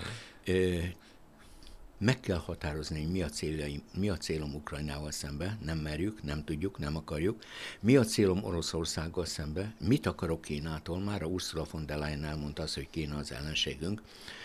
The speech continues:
Most éppen azt nem engedték, hogy Kína megvegye a hamburgi kikötő meghatározott százalékát, huszonnégy kilencet vehet meg, mert így nincs beleszólása.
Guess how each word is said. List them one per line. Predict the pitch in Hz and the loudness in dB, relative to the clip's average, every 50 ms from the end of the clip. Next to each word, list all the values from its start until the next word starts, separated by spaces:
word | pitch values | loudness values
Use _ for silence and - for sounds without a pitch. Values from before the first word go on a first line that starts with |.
| - - - | -14 -8 0
Most | 117 107 - - | 2 2 6 6
éppen | 101 85 - 85 87 | 4 6 4 2 2
azt | 90 85 - - | 2 0 0 0
nem | 82 80 | 0 0
engedték, | 82 80 78 78 - - 87 78 | 0 0 0 -2 -2 -2 -4 -2
hogy | - 80 76 - | -2 -4 -4 -2
Kína | - 95 82 80 78 | -2 -2 0 0 0
megvegye | 78 80 76 76 78 78 71 76 73 | 0 -2 -2 -2 -2 -2 0 -2 -2
a | |
hamburgi | 71 82 80 78 76 78 73 78 82 76 | 0 -2 -2 -2 -2 -2 -2 -2 -2 -2
kikötő | - - 85 80 - 80 - - 76 | -2 -4 -6 -4 -4 -6 -4 -4 -2
meghatározott | 76 80 80 - 78 76 - 78 73 71 71 73 67 - | -2 -2 -2 -4 -6 -6 -2 -2 -2 -2 -2 -4 -4 -4
százalékát, | - - 78 76 76 78 80 78 78 76 - 90 87 - | -4 -4 -4 -4 -2 -2 0 0 0 2 2 0 0 0
huszonnégy | - 107 104 - - 76 76 76 76 76 - | -2 -4 -2 -2 0 0 0 0 -2 -2 -2
kilencet | - 92 80 76 76 73 - 85 73 - | 0 0 0 0 0 -2 -2 -4 -4 -4
vehet | - 73 73 71 - 80 | -2 -2 -2 -2 -2 -2
meg, | 80 80 78 76 | -2 -2 -2 -2
mert | 73 71 69 | -2 -2 -2
így | 71 76 | -2 0
nincs | 76 76 73 73 | -2 -2 -2 -4
beleszólása. | - 69 69 76 76 - - 80 82 82 87 85 - - 110 120 | -6 -4 -4 -4 -4 -4 -4 -4 -2 -2 -2 -2 -2 -2 -2 -4